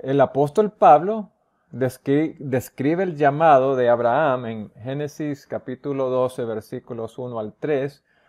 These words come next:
como el evangelio anunciado con antelación.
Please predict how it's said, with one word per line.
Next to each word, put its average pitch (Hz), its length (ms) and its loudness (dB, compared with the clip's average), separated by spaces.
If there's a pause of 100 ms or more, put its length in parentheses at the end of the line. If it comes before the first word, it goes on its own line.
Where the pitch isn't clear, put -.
(320)
como 135 260 0
el 139 120 4
evangelio 147 800 4
anunciado 156 960 0 (220)
con 135 200 -4
antelación. 123 1000 -4